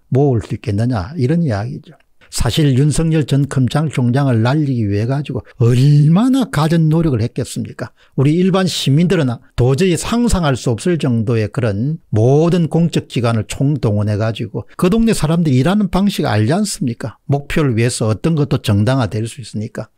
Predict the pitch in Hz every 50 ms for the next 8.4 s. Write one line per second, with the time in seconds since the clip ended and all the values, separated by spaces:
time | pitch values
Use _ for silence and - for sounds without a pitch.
0 | _ _ - - 156 165 175 165 131 - - - - - - 139 143 143 143 -
1 | - - - 190 190 170 170 151 123 110 101 101 107 - - 156 160 170 165 -
2 | 160 120 - - 113 107 110 123 135 160 139 101 - _ _ _ - - 151 175
3 | 160 160 139 127 117 117 135 160 165 156 - - - - 131 135 143 135 - 151
4 | 147 139 139 131 - - 117 113 107 - 117 113 110 - 127 123 - 113 110 107
5 | 110 107 101 - 180 196 185 143 113 90 85 107 151 190 196 160 107 87 95 92
6 | 87 98 - - 117 - _ _ _ _ - 180 170 185 165 160 - - - 190
7 | 208 202 196 175 143 127 123 143 156 139 143 120 110 123 - - 175 170 165 143
8 | 143 127 113 120 143 160 160